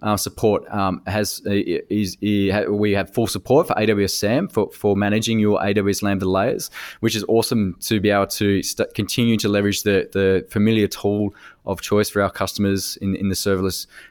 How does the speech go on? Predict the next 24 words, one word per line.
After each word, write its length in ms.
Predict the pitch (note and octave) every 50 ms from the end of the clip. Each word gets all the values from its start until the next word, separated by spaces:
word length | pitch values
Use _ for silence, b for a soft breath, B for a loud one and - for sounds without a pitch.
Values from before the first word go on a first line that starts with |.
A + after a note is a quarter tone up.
| B _ F#2+
um, 240 | G2 F#2+ F#2 F#2
development, 640 | F2 A2 F#2 G#2+ G#2 F#2 G#2 G#2 G2+ F#2 - - - _ _
um, 220 | F#2+ F#2+ F#2 F2 C#2+
ecosystem. 720 | G2 A2+ - A#2+ A2+ - - A#2 - - C3 C3+ - - - B B B B B B B B _ _ _ _ B2
And 140 | C3 C#3
also, 400 | D3 E3+ - - - C3+ A#2+ A2
with 160 | - C3+ B2+ -
cloud 200 | - E3+ E3+ E3+
security 680 | - F#3 - - - C#3 C3 B2+ A2 G#2+ G#2 - -
at 100 | G#2+ A#2
A 80 | A#2
W 180 | A#2 A#2 A2 G#2+
S 100 | G2+ -
being 160 | - A#2 G#2+
the 60 | G#2
highest 340 | - - - A2 G#2+ G#2 -
priority, 500 | - A#2 G#2 G2+ G2+ G2 F#2 F#2 A2 B2+
of 120 | C3 G#2+ -
course, 280 | - D#3 C#3 C3 - -
I 200 | A#2 A#2+ B2 B2
A 60 | A2+
M 180 | A2 A2 A2 G#2+
is 100 | G2 F2+
baked 380 | - - G#2+ A2 A2+ A2 -